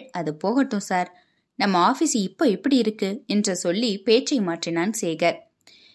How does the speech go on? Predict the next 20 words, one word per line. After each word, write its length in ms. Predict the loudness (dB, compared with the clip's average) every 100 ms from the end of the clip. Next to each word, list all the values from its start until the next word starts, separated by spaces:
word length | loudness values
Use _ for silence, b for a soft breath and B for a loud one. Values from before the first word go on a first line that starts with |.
| b -2
இப்போ 240 | 0 4 4
வந்திருக்கிற 480 | 6 4 2 0 -2
புதிய 300 | 0 0 2 0
மேனேஜர் 500 | 0 -2 -2 -2 -2
நேர்மையானவரா, 840 | -4 -4 -2 -4 -4 -4 -4 -4 -6 -10 _
பழைய 340 | -10 -6 -4 -4
தில்லுமுள்ளு 460 | 2 6 6 6 6
எதுவும் 360 | 4 2 2
கிடையாதாம். 560 | 0 0 0 0 0 -4 -8 _ b b b b
ஆபீஸ் 420 | 6 6 4 0 2
நியாயஸ்தலமா 680 | 2 4 2 0 0 0 0
நடக்குதாம். 520 | -2 -4 -4 -2 -4 -6 _ _ _
கடைசியில 440 | -8 -2 -2 2
நான் 220 | 2 2 0
சொன்ன 180 | 0
மாதிரி 400 | 2 0 0 0 0 -4 _ _
தர்மம் 420 | 2 4 6 4 0 -8 _ _ _ _ -4
ஜெயிச்சிடுச்சு 760 | 4 4 4 0 -2 -2 0 -2
என்று 280 | 0 -2 -2
சொல்ல 260 | -2 -2